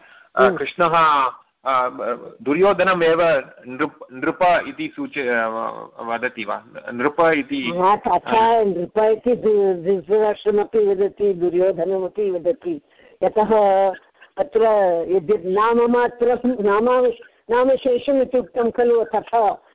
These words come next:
Speaker 2: धृतराष्ट्रः नाममात्रं। अ, परन्तु राज्यपरिपालनं सर्वं दुर्योधनस्य यत् इष्टं, तस्य आज्ञा या भवति, तस्यैव परिपालनं कुर्वन्ति खलु सर्वे जनाः।
Speaker 1: हा।
Speaker 2: अथवा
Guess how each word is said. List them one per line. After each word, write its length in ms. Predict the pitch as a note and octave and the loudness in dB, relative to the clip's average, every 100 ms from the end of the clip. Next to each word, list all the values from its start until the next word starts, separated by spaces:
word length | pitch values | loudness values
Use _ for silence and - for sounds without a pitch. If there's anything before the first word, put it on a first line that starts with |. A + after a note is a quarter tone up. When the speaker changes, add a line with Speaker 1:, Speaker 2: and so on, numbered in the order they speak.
| - | -8
Speaker 2:
धृतराष्ट्रः 720 | G3+ A3+ B3 B3+ B3 A#3 B3+ | -4 0 2 2 0 0 2
नाममात्रं। 760 | G#3 F3+ G#3 G#3+ G3 - F#3 E3 - _ _ _ _ _ - F#3+ | 0 0 0 0 -2 -2 -4 -4 -10 _ _ _ _ _ -2 2
अ, 180 | F#3 | 2
परन्तु 480 | F3+ G#3 A3 G#3 A#3 | 2 0 0 0 0
राज्यपरिपालनं 920 | G3+ F#3+ F#3 - B3+ A#3+ A#3+ A#3 A#3 A3+ | 0 0 -2 -2 0 0 2 2 2 0
सर्वं 400 | A#3+ A3+ A#3 G#3+ | 0 2 2 0
दुर्योधनस्य 960 | F#3+ G#3+ A#3 A#3 A#3 A#3 A3+ A#3+ G#3+ - _ _ _ G3+ | 0 2 0 0 0 0 0 -2 -2 -6 _ _ _ -2
यत् 260 | A3 A3 | 0 0
इष्टं, 600 | C4 G#3+ - - A#3+ G3+ G3 _ _ - | 0 0 -2 -2 0 -2 -8 _ _ -4
तस्य 300 | G3+ - A#3+ | -2 2 2
आज्ञा 480 | A3 A3+ - B3+ B3 | 2 0 0 2 2
या 300 | A#3 A3+ A#3 | 2 2 0
भवति, 560 | A#3 A3+ A3+ A3+ A3 | 0 0 0 -2 -4
तस्यैव 600 | G3+ G3+ - A3 A3 A#3 | -2 -4 0 2 2 2
परिपालनं 800 | B3 A#3+ G#3+ - A3+ A3 A3 A3 | 0 0 -2 0 2 2 2 0
कुर्वन्ति 460 | - G#3+ G#3 A3 - | -2 -2 -2 -2 -4
खलु 220 | G#3+ G3+ | -2 -2
सर्वे 400 | G3 F#3+ F#3+ G3 | -2 0 0 0
जनाः। 560 | E3+ F#3 F#3+ F3+ E3+ E3+ - _ _ _ _ _ _ - C3 | 0 0 0 0 -4 -8 -14 _ _ _ _ _ _ -2 0
Speaker 1:
हा। 120 | - | 0
Speaker 2:
अथवा 500 | - C#4 C4 B3 | 2 2 4 4